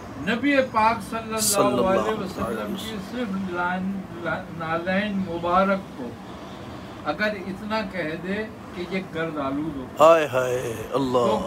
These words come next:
Speaker 1: गुस्ताख रसूल हो गया,
Speaker 2: सजा
Speaker 1: गुस्ताखी
Speaker 2: होगी
Speaker 1: उस
Speaker 2: उसमें।
Speaker 1: पर वाजिब हो गई।
Speaker 2: उस पर हद जारी होगी भैया।
Speaker 1: उस पर हद जारी हो
Speaker 2: बिल्कुल।
Speaker 1: गई। तो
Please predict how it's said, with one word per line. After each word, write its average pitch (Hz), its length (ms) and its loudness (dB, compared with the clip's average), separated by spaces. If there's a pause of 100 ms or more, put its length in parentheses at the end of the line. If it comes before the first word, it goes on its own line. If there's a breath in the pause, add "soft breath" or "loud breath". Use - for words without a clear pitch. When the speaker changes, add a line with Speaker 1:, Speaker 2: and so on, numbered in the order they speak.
Speaker 1:
गुस्ताख 190 540 0
रसूल 196 560 -2 (140)
हो 165 80 -4 (120)
गया, 185 220 0
Speaker 2:
सजा 202 100 2
Speaker 1:
गुस्ताखी 135 640 6
Speaker 2:
होगी 113 220 2
Speaker 1:
उस - 20 2
Speaker 2:
उसमें। 202 240 0
Speaker 1:
पर 196 60 -4
वाजिब 160 420 -6
हो - 60 -10 (100)
गई। - 100 -10 (880)
Speaker 2:
उस - 100 0
पर 160 140 8 (100)
हद 175 180 6
जारी 156 280 8
होगी 135 260 4
भैया। 175 200 0
Speaker 1:
उस - 60 -10
पर 156 180 -6
हद 147 160 -6
जारी 120 260 -4
हो 110 120 -8
Speaker 2:
बिल्कुल। 120 200 0
Speaker 1:
गई। 143 120 0 (480)
तो 165 60 -10